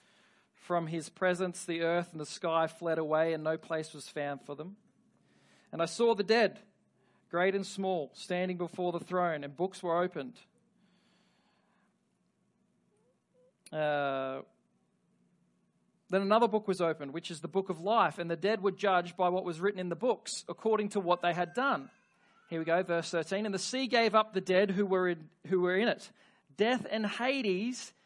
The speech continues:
gave up the dead who were in them. And they were judged, each one of them according to what they had done." And so it seems as though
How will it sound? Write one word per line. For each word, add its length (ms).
gave 340
up 160
the 80
dead 280
who 160
were 160
in 200
them. 340
And 140
they 180
were 100
judged, 460
each 220
one 160
of 100
them 140
according 440
to 100
what 200
they 160
had 240
done." 260
And 120
so 180
it 100
seems 400
as 140
though 300